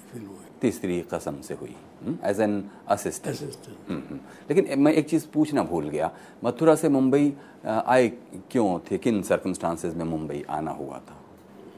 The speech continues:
Speaker 1: अब क्या, हम निम्न मध्यम वर्गीय क्लास में हैं, एक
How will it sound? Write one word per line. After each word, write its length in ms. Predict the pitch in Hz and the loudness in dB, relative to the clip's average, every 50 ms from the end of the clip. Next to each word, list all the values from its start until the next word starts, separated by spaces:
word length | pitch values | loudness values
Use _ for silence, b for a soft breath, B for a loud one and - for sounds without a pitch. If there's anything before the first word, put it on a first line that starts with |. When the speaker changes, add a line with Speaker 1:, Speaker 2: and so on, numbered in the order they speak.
| - - - | -16 -6 -2
Speaker 1:
अब 160 | 170 156 156 - - - - - | -2 -2 -2 -6 -16 -16 -2 2
क्या, 240 | 208 208 220 202 156 | 4 4 4 4 2
हम 340 | 160 170 185 185 165 143 127 - - - - - - - - | 2 2 2 2 0 -2 -6 -14 -18 -20 -20 -20 -12 -2 2
निम्न 260 | 156 156 160 165 165 | 4 4 4 4 4
मध्यम 380 | 160 143 139 139 131 139 151 147 | 4 4 2 2 4 4 4 6
वर्गीय 460 | 147 143 135 123 123 123 131 131 131 127 - - - - - - - - - - - - - - | 6 6 4 4 4 2 0 0 0 -2 -4 -10 -16 -18 -18 -18 -20 -20 -20 -20 -20 -20 -12 -8
क्लास 340 | - 120 123 120 113 - - - | -4 -2 -2 -2 -2 -4 -6 -6
में 120 | 120 101 | -6 -4
हैं, 260 | 104 110 113 - - - - - - - - - - - - - - - - - - - - - - - - - - - - - - - - - - - - - | -4 -4 -4 -6 -8 -12 -18 -20 -20 -20 -20 -18 -18 -18 -18 -18 -18 -20 -20 -20 -20 -20 -20 -20 -20 -20 -20 -20 -20 -20 -20 -20 -20 -20 -20 -20 -20 -8 -4 -4
एक 80 | 151 | -4